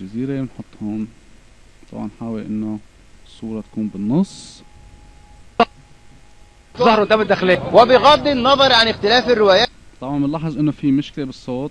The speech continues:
Speaker 1: هون.
Speaker 2: ظهروا قدام الداخليه.
Speaker 3: وبغض النظر،
Speaker 1: هذا اسمه jump.
Speaker 2: ظهروا قدام الداخليه.
Speaker 3: وبغض النظر عن اختلاف الروايات بشان،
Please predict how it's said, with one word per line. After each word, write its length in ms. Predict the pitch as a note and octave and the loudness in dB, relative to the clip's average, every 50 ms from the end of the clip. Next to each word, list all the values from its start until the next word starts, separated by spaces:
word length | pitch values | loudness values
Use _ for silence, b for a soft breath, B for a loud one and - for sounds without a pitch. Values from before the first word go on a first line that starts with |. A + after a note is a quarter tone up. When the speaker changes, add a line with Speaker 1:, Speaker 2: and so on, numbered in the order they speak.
| _ - - | _ -12 -8
Speaker 1:
هون. 120 | B2 B2 B2+ | -4 2 2
Speaker 2:
ظهروا 1080 | C#3 D#4 C#4 C4+ D4 - - - - F3+ - - - - G#3 - - - - G#3+ G#3 - | 4 4 4 2 2 0 0 0 0 -6 -6 -6 -6 -6 -6 -6 -8 -8 -4 -2 -2 2
قدام 160 | G#3+ A3 G#3+ | 2 0 0
الداخليه. 380 | G3+ G3 F3 F3+ F#3 F3+ E3+ - - C3 | 2 -2 0 2 2 2 0 0 0 4
Speaker 3:
وبغض 540 | E3+ A#3 A3+ B3+ B3 G3+ C4+ D4 D4 B3 D4 | 6 6 6 6 4 6 6 4 4 4 0
النظر، 360 | C#4+ C4 A#3 B3 C#4 C4+ C4+ - B3+ | -2 0 0 2 2 2 2 0 2
Speaker 1:
هذا 120 | C4 B3 B3 | 2 2 2
اسمه 240 | - B3 C4+ C4 | 2 -2 0 0
jump. 320 | B3 - C#3 - B3+ A3+ G#3 - - - | 0 0 0 2 2 2 0 0 0 2
Speaker 2:
ظهروا 200 | A#3 A3 G#3+ G3+ | 2 2 2 2
قدام 160 | G3+ G#3+ A3 | 2 2 0
الداخليه. 420 | G#3 - G3 - F#3 F#3 F3+ - - - E3+ | 2 0 0 0 2 2 2 2 0 4 6
Speaker 3:
وبغض 540 | G#3 A#3+ A3+ C4 A#3+ A3+ C#4+ D4+ C#4 D4 | 6 6 8 6 6 6 6 4 4 2
النظر 460 | D4 C#4 B3 A#3 C4 C#4 C4+ C4+ C4 B3 | -2 -2 0 2 2 4 4 4 4 4
عن 140 | A3+ A3+ | 4 2
اختلاف 420 | A3+ - - G3+ G#3 A#3 B3+ - B3 | 0 -2 -2 0 2 2 2 2 2
الروايات 500 | A#3+ G#3+ G#3+ G3 F#3 G#3 A#3+ B3 - A#3 | 2 4 4 4 6 4 4 2 0 0
بشان، 420 | F#3+ G3 - A#3 B3 A#3+ A#3 A3+ | -2 0 0 2 2 2 2 0